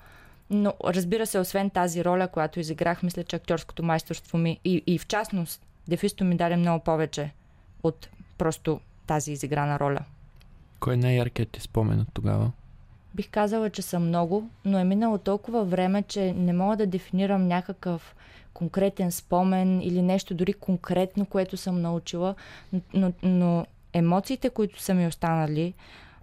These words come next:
Speaker 1: ам, от тогава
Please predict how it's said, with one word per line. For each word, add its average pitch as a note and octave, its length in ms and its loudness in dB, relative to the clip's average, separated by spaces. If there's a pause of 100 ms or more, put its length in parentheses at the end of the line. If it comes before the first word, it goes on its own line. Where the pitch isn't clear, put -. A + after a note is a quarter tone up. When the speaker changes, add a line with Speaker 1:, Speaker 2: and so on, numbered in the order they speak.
Speaker 1:
ам, E3+ 800 0 (1600)
от F3 200 -4
тогава F3 600 0